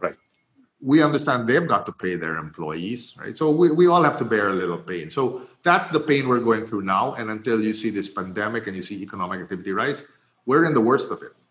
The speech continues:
So we're not, we're in it. In the banking sector, um,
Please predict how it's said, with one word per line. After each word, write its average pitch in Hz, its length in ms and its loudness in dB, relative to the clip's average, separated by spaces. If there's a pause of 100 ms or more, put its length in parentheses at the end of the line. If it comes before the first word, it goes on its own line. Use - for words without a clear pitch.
So 98 500 -4
we're 131 200 2
not, 120 320 0
we're 123 300 4
in 139 160 2
it. - 220 -8 (680)
In 165 120 2
the 170 80 4
banking 190 500 2
sector, 123 800 2
um, 120 540 0